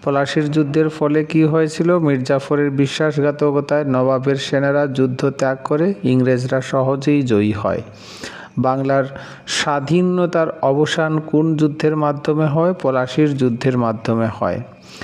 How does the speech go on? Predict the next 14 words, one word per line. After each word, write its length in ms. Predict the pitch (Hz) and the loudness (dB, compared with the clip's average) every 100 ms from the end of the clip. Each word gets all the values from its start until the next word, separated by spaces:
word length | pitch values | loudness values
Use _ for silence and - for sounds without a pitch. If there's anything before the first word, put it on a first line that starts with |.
| - - | -18 -4
পলাশির 500 | 139 135 131 160 147 | 0 0 0 -2 -2
পর 260 | 147 160 151 | 0 0 0
বাংলার 400 | 151 151 151 151 | -2 0 0 0
নবাব 380 | 139 139 147 139 - | 0 0 -2 -4 0
কে 180 | 156 | 2
হয়েছিলেন? 640 | 156 160 156 156 165 170 190 | 2 2 0 0 2 2 0
ষড়যন্ত্রের 680 | - 143 135 139 131 147 139 | -2 -2 0 0 0 0 -2
প্রতিদানে 680 | - 135 147 147 147 147 | -2 0 2 2 2 2
ইংরেজরা 540 | 131 131 135 120 131 127 | 2 2 0 0 0 2
মির্জাফরকে 920 | 127 127 123 139 135 147 143 151 160 - - - 127 | 2 0 0 -2 0 -2 0 0 0 -8 -18 -4 0
নবাব 600 | 127 131 127 131 131 131 - - - - - _ - - - | 2 2 2 0 -4 -12 -16 -18 -20 -20 -20 _ -20 -20 -6
পদে 300 | 135 127 131 | -2 2 2
আসীন 440 | 117 110 - 117 113 | 2 -2 0 0 2
করে। 320 | - 90 | 0 0